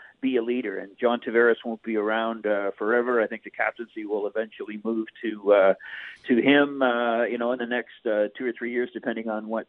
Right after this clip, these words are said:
uh, what happens with Tavares beyond the next contract. So I, I think that's where people want to see the, uh, the growth in, in Matthews. But I, you know, to, to your point, I think people here, especially in Toronto, are sort of spoiled. I mean, this is a, this is a wonderful team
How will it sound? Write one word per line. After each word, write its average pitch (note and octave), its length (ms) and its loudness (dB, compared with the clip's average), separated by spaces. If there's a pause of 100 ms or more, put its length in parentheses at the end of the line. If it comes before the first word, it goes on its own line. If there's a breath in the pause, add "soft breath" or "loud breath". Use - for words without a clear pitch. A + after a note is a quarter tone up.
uh, G#2+ 220 4 (400 loud breath)
what A2+ 140 4
happens A2+ 400 -2
with A#2 200 -10
Tavares A2+ 320 0 (100)
beyond A#2 300 -2
the A2+ 60 -8
next A2 240 -4
contract. A#2+ 580 0 (120)
So A#2 440 0
I, A#2+ 180 4
I A#2 100 2
think D3 300 -6
that's G#2+ 220 0 (100)
where A#2 180 -4
people G#2+ 360 -6
want G#2 180 -6
to F2+ 60 -12 (120)
see A2+ 200 -6
the, G2 400 -2
uh, F#2+ 220 2 (400 loud breath)
the A#2+ 60 2
growth B2 360 6
in, A2+ 120 2 (240)
in A#2+ 140 0
Matthews. A#2+ 520 0
But A2+ 120 -2
I, A2+ 420 2
you B2 100 -6
know, G#2+ 140 -8 (120)
to, C3+ 80 -12
to - 160 -8
your C#3+ 120 0
point, D3+ 300 -4
I A#2+ 60 0
think B2 160 -6
people C3 360 -2
here, B2+ 180 0
especially C3 340 -6
in A2 60 -16
Toronto, A#2+ 360 -6 (300 soft breath)
are B2+ 140 0
sort C3 120 -4
of B2 140 -8
spoiled. B2 480 4
I G2+ 40 -6
mean, G#2+ 200 -10
this A#2 160 -6
is A#2 100 -12
a, G#2+ 460 4
this - 100 -16
is - 120 -6
a A#2 60 2
wonderful C3 400 2
team B2+ 300 -6